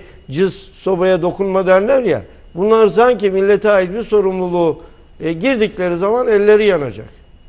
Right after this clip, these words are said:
Ya milletin kaybını kendi kazanımının gibi gördüğün an seni önce senin partililerinin cezalandır. Bakın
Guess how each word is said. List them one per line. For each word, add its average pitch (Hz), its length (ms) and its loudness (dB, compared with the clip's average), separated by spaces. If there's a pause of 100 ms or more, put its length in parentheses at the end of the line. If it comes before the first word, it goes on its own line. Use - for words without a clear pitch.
Ya 120 120 -14
milletin 196 680 -6 (540)
kaybını 170 1000 -2 (580)
kendi 180 380 -4
kazanımının 190 1000 -4
gibi 156 240 -6
gördüğün 185 440 -2
an 190 220 -2 (440)
seni 185 320 -2
önce 190 280 -2
senin 175 280 -6
partililerinin 160 840 -4 (360)
cezalandır. 127 720 -8 (100)
Bakın 139 260 -12